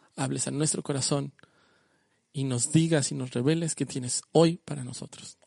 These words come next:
Gracias por mis hermanos, te pido por cada uno de ellos. En el nombre de Jesús, amén y amén. Bueno, pues vamos a entrarle. Eh, me acaba de llegar un mensaje de mi esposa que me dice, "Deja de distraerte con el chat".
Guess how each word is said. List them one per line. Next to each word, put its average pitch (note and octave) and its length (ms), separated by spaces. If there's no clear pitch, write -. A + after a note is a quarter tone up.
Gracias C3+ 360
por - 120
mis A#2+ 160
hermanos, E3 460
te - 120
pido C3+ 380
por C3 140
cada C3 220
uno A#2+ 200
de A2+ 80
ellos. - 380
En B2 120
el A#2 100
nombre A#2+ 220
de A#2 60
Jesús, - 540
amén A#2+ 280
y B2+ 140
amén. G#2+ 200
Bueno, G3 260
pues D#3 400
vamos D#3+ 360
a C#3+ 240
entrarle. B2+ 640
Eh, B2+ 260
me C#3 180
acaba D3+ 200
de D3 60
llegar C#3+ 180
un D3+ 100
mensaje C#3 240
de C#3 60
mi B2+ 100
esposa D#3+ 320
que C3 100
me C3 80
dice, C#3 220
"Deja D#3 280
de C#3 120
distraerte C3 460
con B2 180
el A2 180
chat". - 320